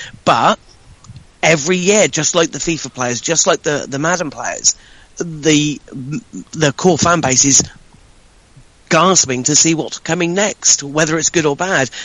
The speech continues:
And the thing is, with Ghosts, it was bad, universally panned pretty much, but then they followed it up with Advanced Warfare, which was a lot better, so people are back on board.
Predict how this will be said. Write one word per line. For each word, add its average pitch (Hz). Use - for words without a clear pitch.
And 160
the 156
thing 185
is, 147
with 143
Ghosts, 151
it 147
was 120
bad, 147
universally 147
panned 156
pretty 110
much, 147
but 175
then 147
they 139
followed 143
it -
up 139
with 131
Advanced 131
Warfare, 147
which 110
was -
a 104
lot 139
better, 165
so 147
people 139
are 135
back -
on 170
board. 214